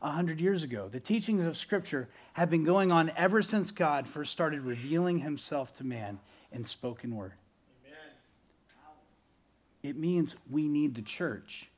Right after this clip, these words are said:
Speaker 1: and we need the teachers that God has given us in the church who have been taught by Paul. And then Paul taught, taught Timothy. And then Timothy's disciples taught guys like John Martyr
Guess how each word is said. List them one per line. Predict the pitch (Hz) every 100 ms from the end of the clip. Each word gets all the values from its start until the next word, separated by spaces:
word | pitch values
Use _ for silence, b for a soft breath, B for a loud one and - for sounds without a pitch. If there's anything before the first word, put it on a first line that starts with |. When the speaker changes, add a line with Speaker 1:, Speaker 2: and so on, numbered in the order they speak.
| _ 131
Speaker 1:
and | 131
we | 151
need | 151 127
the |
teachers | 117 - 202 - 117 104
that | - 120
God | 143 143
has | 117 120
given | - 151 139
us | 117 -
in | 139
the | 135
church | - - 117 - - - _ _ _ _ _ _ _ _ _ _ _ _
who | - 170
have | 139
been | 143 127
taught | - 156 -
by | 113
Paul. | 107 - 117 98 - _ _ _ _
And | 131 143
then | 143
Paul | 127 - 165 156
taught, | - 139 - b b b -
taught | 156 -
Timothy. | - 151 135 117 104 _ _ b b b
And | 160
then | 147
Timothy's | 185 175 180 170
disciples | 156 170 156 151 131
taught | - 165 -
guys | 160 156
like | 160 135
John | - 160 151
Martyr | 151 147 120